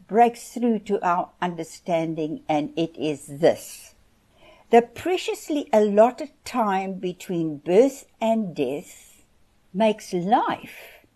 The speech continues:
a once given opportunity, and therefore a task.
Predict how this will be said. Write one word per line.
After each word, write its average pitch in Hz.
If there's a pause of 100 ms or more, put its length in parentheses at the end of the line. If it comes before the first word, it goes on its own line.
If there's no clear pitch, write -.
(100)
a 208
once 202 (280)
given 294 (180)
opportunity, 180 (520)
and 190
therefore 262 (380)
a - (100)
task. -